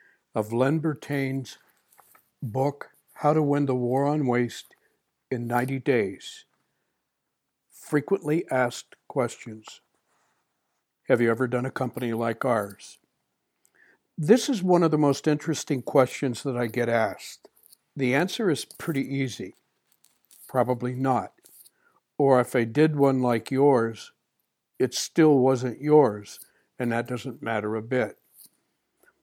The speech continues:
The war on waste is about fixing a company's processes. It doesn't make any difference what business you are in. The first question that we ask in the program is,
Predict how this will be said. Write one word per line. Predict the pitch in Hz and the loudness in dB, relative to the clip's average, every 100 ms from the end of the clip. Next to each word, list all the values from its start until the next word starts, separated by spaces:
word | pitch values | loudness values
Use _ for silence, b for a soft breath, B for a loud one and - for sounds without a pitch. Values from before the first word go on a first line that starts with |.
| - | 2
The | 156 | 4
war | 151 202 254 | 6 6 6
on | 254 196 | 6 6
waste | 151 147 - - - | 6 6 2 -6 -2
is | 160 131 | 0 2
about | 139 131 - | 4 4 4
fixing | - 170 - - 180 - - | 0 0 2 2 2 -2 -8
a | |
company's | - 147 143 135 123 123 - - | -2 0 0 0 -2 -4 -12 0
processes. | - 139 - 117 98 - - - - b b b b | 4 6 4 -2 -4 -10 -16 -20 -20 b b b b
It | 139 117 | -4 2
doesn't | 151 143 202 | 4 4 4
make | 170 156 143 | 4 2 4
any | 156 180 | 4 2
difference | 170 160 143 143 139 - | 4 2 4 0 -2 2
what | 151 143 127 | 0 2 0
business | 143 143 123 - | 0 0 -4 -6
you | 123 | -8
are | 113 107 | -6 -6
in. | 101 98 _ _ _ _ _ _ | -8 -12 _ _ _ _ _ _
The | - | -12
first | - 156 185 - | 2 4 4 2
question | - 147 - - 147 | 4 4 4 -2 0
that | 147 | 0
we | 135 127 | 0 2
ask | 131 131 - | 2 0 -2
in | 147 | -2
the | 139 | -2
program | - 139 127 127 127 123 | -2 -2 0 -2 -2 -2
is, | 113 113 113 | 0 -2 -4